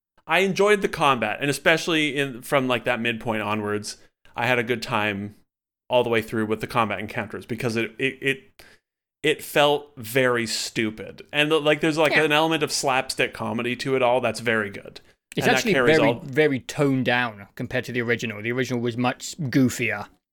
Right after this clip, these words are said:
Speaker 1: Oh, really? Wow.
Speaker 2: Y-, yeah, the enemies used to call you up on, like, a mobile phone and, like, <laughs> FaceTime you in the original.
Speaker 1: Why would they get rid of that?
Speaker 2: <laughs>
Speaker 1: What the fuck?
Speaker 2: Uh,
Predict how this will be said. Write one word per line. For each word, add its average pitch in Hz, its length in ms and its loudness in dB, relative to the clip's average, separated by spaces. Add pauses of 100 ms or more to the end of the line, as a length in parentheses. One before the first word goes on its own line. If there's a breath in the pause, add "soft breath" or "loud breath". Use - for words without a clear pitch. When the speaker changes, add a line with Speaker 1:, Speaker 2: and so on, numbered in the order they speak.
(460)
Speaker 1:
Oh, 175 80 2
really? 196 280 2 (260)
Wow. 135 240 -2
Speaker 2:
Y-, - 80 -2 (200)
yeah, 147 140 2
the 147 100 2
enemies 180 240 4
used 185 140 0
to 170 60 0
call 175 240 4
you 156 120 6
up 156 120 2
on, 139 60 0
like, 131 100 -4
a 127 40 0
mobile 127 440 2
phone 156 380 4
and, 135 80 -2
like, 123 180 -2
<laughs> - 60 -20
FaceTime 160 600 2 (240)
you 269 80 4
in 196 140 4
the 226 220 2
original. 220 380 0 (140)
Speaker 1:
Why 165 240 2
would 226 160 4
they 202 140 4
get 196 160 2
rid 190 120 2
of 247 140 2
that? 185 500 4 (360)
Speaker 2:
<laughs> 262 220 2
Speaker 1:
What 254 180 0
the 311 80 0
fuck? - 180 -4
Speaker 2:
Uh, 311 280 6